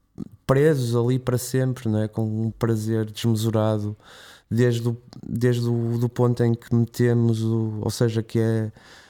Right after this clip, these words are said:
introduzido o load, aspas, aspas, e espera-se para que o jogo entre, que se, onde se via as imagens a formar. O lugar, ou seja, a minha proposta partiu muito dessa ideia de,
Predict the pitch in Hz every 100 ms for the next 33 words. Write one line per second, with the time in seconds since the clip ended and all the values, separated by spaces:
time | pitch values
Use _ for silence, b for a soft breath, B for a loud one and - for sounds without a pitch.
0 | - 113 120 113 113 120 117 113 110 117
1 | 117 117 110 110 - 104 107 110 113 -
2 | 110 110 - - - 107 107 107 104 -
3 | - 107 110 110 - - 104 104 110 104
4 | 107 101 101 101 110 107 - - - 101
5 | 98 101 - 110 101 - 101 104 107 101
6 | 107 104 104 101 104 - 107 101 98 107
7 | 104 B B B B B B B _ _
8 | _ _ _ _ _ _ _ - 117 127
9 | 131 135 127 127 117 - - - 117 135
10 | 123 120 117 120 131 127 131 131 131 135
11 | 123 - - 135 131 131 131 135 127 127
12 | 127 - 131 123 123 123 120 117 117 113